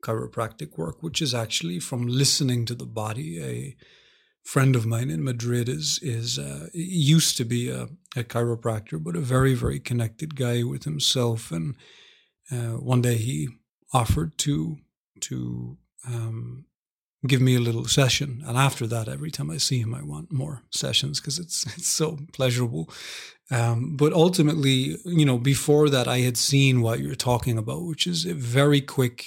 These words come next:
you know, you come in, you lay down, and immediately they start twisting you up and popping you back into place. That to me is aggressive. It can give immediate relief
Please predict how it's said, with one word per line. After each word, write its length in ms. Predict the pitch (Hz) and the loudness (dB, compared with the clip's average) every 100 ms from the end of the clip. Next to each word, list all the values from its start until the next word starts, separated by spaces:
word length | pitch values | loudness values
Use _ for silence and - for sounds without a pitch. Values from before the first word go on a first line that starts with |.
| - | -6
you 80 | 143 | -2
know, 120 | 120 | -2
you 180 | 117 147 | -2 -4
come 220 | - 139 | 0 4
in, 160 | 131 127 | 4 4
you 100 | 120 | 2
lay 240 | 117 131 | 0 0
down, 480 | 123 117 120 120 117 - - - | 0 -2 -2 -4 -6 -10 -20 -6
and 120 | 120 117 | -2 0
immediately 520 | 117 139 135 151 165 | 4 6 6 2 0
they 180 | 170 170 | -2 -2
start 360 | - 143 151 | -2 -4 -4
twisting 400 | - 143 - 127 | 0 0 2 2
you 200 | 123 120 | 2 2
up 180 | 120 117 | 0 -2
and 160 | 117 117 | -6 2
popping 380 | - 120 131 123 | 2 2 -2 -4
you 120 | 120 | -6
back 280 | 135 127 127 | -8 -8 -6
into 180 | 117 | -6
place. 420 | 120 120 170 - - - - - - | 0 2 2 -2 -4 -8 -20 -20 -4
That 400 | 127 143 165 - | 2 4 2 -2
to 120 | - | 4
me 400 | 139 139 147 147 135 | 6 8 6 6 4
is 420 | 123 120 113 135 | 2 0 -2 -6
aggressive. 1000 | 170 147 120 127 135 - 151 139 139 131 | -4 -4 0 2 2 2 2 4 2 0
It 240 | 151 151 | 0 0
can 220 | - 165 | 4 4
give 520 | 135 139 131 113 123 - _ _ _ _ - | 6 4 4 0 -8 -18 _ _ _ _ 2
immediate 440 | 131 131 127 120 | 2 4 2 -2
relief 640 | 120 113 123 156 120 - | -4 -2 4 4 2 -8